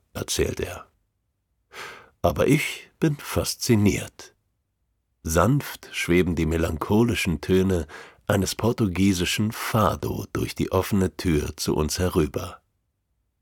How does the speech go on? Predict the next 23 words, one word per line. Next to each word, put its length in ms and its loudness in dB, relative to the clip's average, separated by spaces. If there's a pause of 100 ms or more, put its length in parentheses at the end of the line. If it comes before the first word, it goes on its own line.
Und 220 4
wir 160 4
werden 360 2
wie 140 4
magisch 720 0
davon 380 0
angezogen. 960 -4 (1600)
Die 100 -6
Kerzen 720 0
werfen 320 0
ihr 160 2
flackerndes 680 0
Licht 460 0
auf 160 -6
die 120 0
Menschentraube, 1000 0 (480)
die 120 2
sich 180 -2
um 160 2
die 100 4
Musiker 520 4
gebildet 560 0
hat, 360 -4